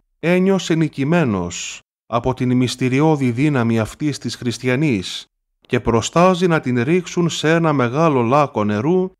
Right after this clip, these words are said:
γεμάτο σαρκοβόρα θηρία της θαλάσσης για να την κατασπαράξουν. Η Αγία έκανε το σημείο του Σταυρού και πήδησε μόνη της μέσα. Τα θηρία την κύκλωσαν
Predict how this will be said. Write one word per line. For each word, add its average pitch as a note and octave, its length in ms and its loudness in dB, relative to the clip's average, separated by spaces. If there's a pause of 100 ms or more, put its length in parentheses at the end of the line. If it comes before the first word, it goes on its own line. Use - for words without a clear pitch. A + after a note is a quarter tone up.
γεμάτο D3+ 760 0
σαρκοβόρα C#3 920 0
θηρία C#3+ 520 -2
της B2 180 -8
θαλάσσης D3 840 -4 (180)
για A#2 260 -2
να A#2 120 2
την B2 160 -2
κατασπαράξουν. A2 1200 -2 (1080)
Η C#3 240 0
Αγία F3 680 2
έκανε D#3 440 0
το A#2 120 -2
σημείο A#2+ 420 -2
του A2+ 120 -4
Σταυρού D#3+ 600 0
και A2+ 180 -4
πήδησε E3 500 -2
μόνη D3+ 380 2
της A2+ 220 -4
μέσα. F#2+ 560 -6 (1200)
Τα C3+ 140 2
θηρία D3 480 2
την C#3+ 200 -4
κύκλωσαν F3+ 880 -2